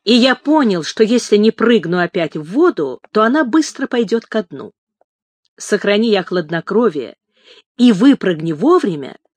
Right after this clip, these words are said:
лодка осталась бы на поверхности. Но я был сильно напуган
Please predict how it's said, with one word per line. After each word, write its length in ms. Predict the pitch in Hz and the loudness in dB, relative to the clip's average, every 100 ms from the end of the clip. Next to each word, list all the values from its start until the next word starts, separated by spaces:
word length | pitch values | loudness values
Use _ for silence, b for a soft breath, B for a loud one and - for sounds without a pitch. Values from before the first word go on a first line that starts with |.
| _ _ _ - | _ _ _ 0
лодка 440 | 202 349 359 320 | 4 4 2 0
осталась 480 | 302 - 311 311 277 | -2 0 0 2 0
бы 120 | 262 | -2
на 100 | 269 | -2
поверхности. 840 | 269 254 165 143 - 131 - - - _ _ _ _ _ - | -4 -4 -4 -8 -16 -18 -18 -20 -20 _ _ _ _ _ -4
Но 60 | |
я 140 | 180 196 | -2 0
был 160 | 190 | -2
сильно 440 | 175 - 226 214 196 | -4 -4 -2 0 0
напуган 640 | 185 - 277 214 156 123 | -2 -2 -4 -4 -6 -10